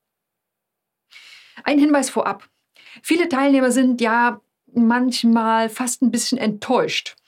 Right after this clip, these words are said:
weil die Strategien, die ich vorstellen werde, ja so banal klingen, also fast selbstverständlich. Und auf gewisse Weise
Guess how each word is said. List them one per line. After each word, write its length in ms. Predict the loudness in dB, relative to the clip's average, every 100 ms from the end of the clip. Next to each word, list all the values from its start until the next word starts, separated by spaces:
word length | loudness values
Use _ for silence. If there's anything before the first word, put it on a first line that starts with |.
| -20 -12 -6
weil 120 | -4
die 80 | -4
Strategien, 520 | -6 -4 -2 0 0
die 80 | -2
ich 80 | -4
vorstellen 480 | -6 -4 -4 -2
werde, 280 | -2 -2 -2
ja 200 | -2 -2
so 440 | 0 0 0 -2 -10 _
banal 680 | -10 -4 -2 -2 -2 -4 -6
klingen, 360 | -4 -4 -4
also 320 | -6 -6 -8 -8
fast 280 | -8 -6
selbstverständlich. 920 | -6 -6 -6 -8 -6 -8 -6 -10 -10 -16 _ -20 -20 -18 -6
Und 400 | -2 0 -2 -6 -8
auf 120 | -4
gewisse 300 | -2 -2 -2
Weise 480 | 0 0 0 -2